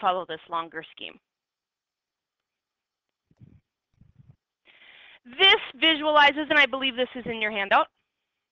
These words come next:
this plays out the service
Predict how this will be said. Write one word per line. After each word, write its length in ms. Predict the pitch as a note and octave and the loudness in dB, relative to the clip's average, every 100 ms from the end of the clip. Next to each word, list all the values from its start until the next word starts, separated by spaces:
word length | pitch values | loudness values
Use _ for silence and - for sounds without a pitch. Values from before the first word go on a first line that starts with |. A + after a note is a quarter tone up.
| _ _ _ _ _ _ _ _ | _ _ _ _ _ _ _ _
this 140 | E4+ - - | -2 -2 -4
plays 320 | - F4 F4 C#4 | 2 4 4 4
out 280 | C4 C4 B3+ A#3 | 6 4 2 2
the 540 | B3 A#3+ A#3 A3+ A3+ - _ _ _ _ _ _ _ _ _ _ _ _ _ _ _ _ _ _ _ _ _ _ _ _ _ _ _ _ - - - _ - - _ _ _ _ _ _ _ _ _ _ - | 4 6 6 6 4 -2 _ _ _ _ _ _ _ _ _ _ _ _ _ _ _ _ _ _ _ _ _ _ _ _ _ _ _ _ -16 -14 -18 _ -20 -20 _ _ _ _ _ _ _ _ _ _ -10
service 380 | D#4+ C#4 B3+ B3+ | -2 2 4 2